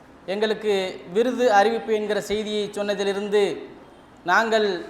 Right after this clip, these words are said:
நள்ளிரவு பதினோரு மணி அளவில் பொள்ளாச்சியை வந்தடைந்தோம். பன-, பழனியில் நிற்கும்போது தோழர்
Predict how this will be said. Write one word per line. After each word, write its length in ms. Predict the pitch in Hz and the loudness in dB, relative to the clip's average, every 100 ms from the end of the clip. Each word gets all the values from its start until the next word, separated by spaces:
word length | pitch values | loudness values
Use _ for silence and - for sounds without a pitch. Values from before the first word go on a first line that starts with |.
| - - - - - - - | -16 -20 -20 -20 -20 -20 -8
நள்ளிரவு 640 | 185 214 233 226 226 214 - | -2 4 4 4 4 2 2
பதினோரு 380 | 196 214 254 233 | 0 4 4 4
மணி 220 | 226 226 | 2 0
அளவில் 580 | 220 214 214 196 - - - - - 196 | 2 2 2 -2 -8 -14 -20 -20 -12 0
பொள்ளாச்சியை 480 | 214 220 - 202 | 4 4 4 -2
வந்தடைந்தோம். 600 | 185 185 180 175 160 127 - - - - - - - - - - | -2 -2 -2 0 -2 -4 -8 -16 -20 -20 -20 -20 -20 -20 -20 -4
பன-, 420 | 190 220 262 254 - | 2 4 4 2 2
பழனியில் 400 | 208 262 262 240 | 2 4 2 0
நிற்கும்போது 600 | 220 185 226 226 226 220 | -2 -2 0 4 4 4
தோழர் 480 | 226 233 226 190 | 2 0 0 -4